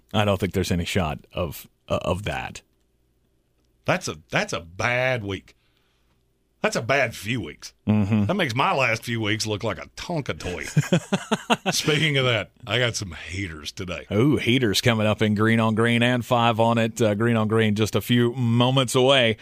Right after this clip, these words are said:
Speaker 1: here on E S P N Asheville. So it, it was, it was a really weird weekend because,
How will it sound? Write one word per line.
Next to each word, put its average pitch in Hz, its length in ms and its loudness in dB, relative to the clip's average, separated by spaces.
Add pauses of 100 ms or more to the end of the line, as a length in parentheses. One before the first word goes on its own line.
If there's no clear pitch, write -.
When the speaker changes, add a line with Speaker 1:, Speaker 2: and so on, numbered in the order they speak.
(260)
Speaker 1:
here 123 240 4
on 120 180 4
E 120 240 4
S 113 260 2
P 117 320 4
N 113 180 4
Asheville. 123 920 0
So 120 280 4
it, 110 380 -4
it 110 300 -6
was, 139 160 2
it 196 80 2
was 170 100 4
a 208 60 4
really 294 220 6
weird 170 340 4
weekend 147 560 2
because, 127 460 2